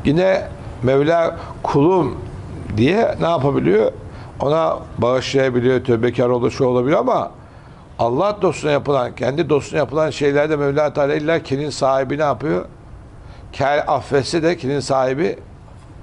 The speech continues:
tokata ç-, basıyor. Yani ne yapayım? Gece gündüz sana üç makam yapıl-, e, elde edeceksin diye mücadele veren,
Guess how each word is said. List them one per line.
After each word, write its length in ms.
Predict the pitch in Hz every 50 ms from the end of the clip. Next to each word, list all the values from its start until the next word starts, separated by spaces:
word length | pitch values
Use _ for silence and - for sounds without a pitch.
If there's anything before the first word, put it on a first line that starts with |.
| - - - - - - - - - - - - -
tokata 320 | - 139 135 139 120 127 127
ç-, 200 | - - - 95
basıyor. 340 | 95 - - - - - - - - - - - - - - - - - - - - - - - - - - - - -
Yani 160 | - - - -
ne 60 | 180
yapayım? 320 | 185 - - - - - - - - - - - - - - - - - - - - - - - - - - - - - - - - - - - - - - - - - - - - - - - - - - - - - - - - - - - - - - - - - - - - - - - - -
Gece 260 | 143 139 127 143 143
gündüz 380 | 135 131 123 123 120 117 104 -
sana 340 | 135 123 123 127 123 127 127 - - - - - - - - - - - - - - - - - - - - - - - - -
üç 180 | 151 123 - -
makam 400 | 131 131 127 135 131 131 135 131
yapıl-, 400 | 123 123 120 - 135 123 - -
e, 40 | 117 120 - - -
elde 300 | 127 123 120 117 120 123
edeceksin 800 | 120 104 110 - - - - - - 127 110 - - 123 120 117
diye 100 | 117 117
mücadele 640 | 120 120 110 104 123 120 117 113 113 113 113 120 110
veren, 240 | 110 113 117 113 120